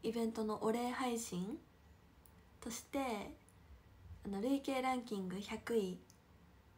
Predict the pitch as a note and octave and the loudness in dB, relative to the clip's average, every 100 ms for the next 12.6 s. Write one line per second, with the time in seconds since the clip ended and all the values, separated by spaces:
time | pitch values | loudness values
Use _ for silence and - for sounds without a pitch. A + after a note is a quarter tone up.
0 | - - D4 G3+ G#3+ G#3+ G#3+ G3+ G3+ G#3 | 0 4 4 4 0 0 0 -4 -4 -4
1 | G#3+ G#3+ G#3+ G#3+ G#3+ - - G#3+ G#3 A3 | -2 -2 -2 -2 -4 -4 -6 -4 -4 -4
2 | G#3 G3 F#3+ B3+ B3 G3 - - - - | -4 -4 -2 2 2 2 -2 -12 -20 -20
3 | - - - - A3 - F3+ F3+ - - | -20 -20 -16 -6 -4 -2 -6 -6 -16 -20
4 | - - G3+ C4 B3+ A3+ F#3+ G#3 G3 - | -14 -10 -4 -2 0 0 -2 -6 -8 -8
5 | G3 A3 A3+ A3 F#3 F3+ F3+ - A3+ A3 | -4 -4 -2 -4 -4 -8 -8 -6 -2 -2
6 | A3+ A3+ G3 G3+ F#3 G#3+ F#3+ G#3+ A3 A3 | 0 -2 -2 -4 -6 -6 -2 0 2 2
7 | A3 G#3 F#3 G3+ G3+ A3+ - - - - | 2 0 -4 -4 -4 -6 -12 -20 -20 -10
8 | - A3+ C4+ D4 G3+ - - - - - | -2 0 4 2 0 -4 -20 -20 -20 -20
9 | - A#3 G#3+ G#3 F#3 F#3 F#3 G3+ G3 F#3+ | -4 0 2 0 -2 -6 -4 -6 -4 -8
10 | G3 G3 - - - A3+ B3 - - - | -8 -10 -12 -12 -10 -4 -4 -4 -14 -20
11 | - - - - - - - - - A3 | -20 -20 -20 -20 -20 -20 -16 -8 -2 0
12 | G3+ G#3+ G#3+ - - | 2 2 0 -4 -10